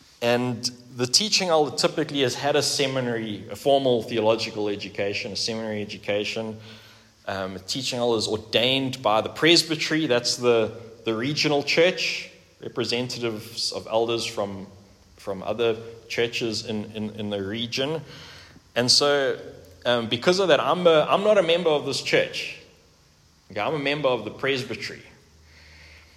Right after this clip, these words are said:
um, which, uh, there's good implications for that, which I'm not gonna go into now. So the focus of the teaching elder is the ministry of the word and, and sacrament.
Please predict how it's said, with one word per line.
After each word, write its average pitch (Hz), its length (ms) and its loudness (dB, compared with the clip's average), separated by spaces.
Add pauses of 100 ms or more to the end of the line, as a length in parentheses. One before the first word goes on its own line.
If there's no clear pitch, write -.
(320)
um, 98 420 -4 (100)
which, - 520 -2 (1080)
uh, 98 180 2 (540)
there's 110 220 4
good 147 180 8
implications 143 680 4
for 113 140 0
that, 95 160 4
which 101 160 -2
I'm 107 80 2
not 117 100 4
gonna 117 160 0
go 104 160 6
into 104 360 0
now. 101 360 2 (1120)
So - 200 6
the 147 100 4
focus 240 600 6
of 165 120 -2
the 143 80 0
teaching 151 500 -4
elder 90 580 0 (380)
is 117 600 0
the 113 80 -6
ministry 120 680 -2
of 98 240 -2 (180)
the 101 100 -6
word 101 340 -6
and, 95 300 -10
and 95 140 -10
sacrament. - 800 -8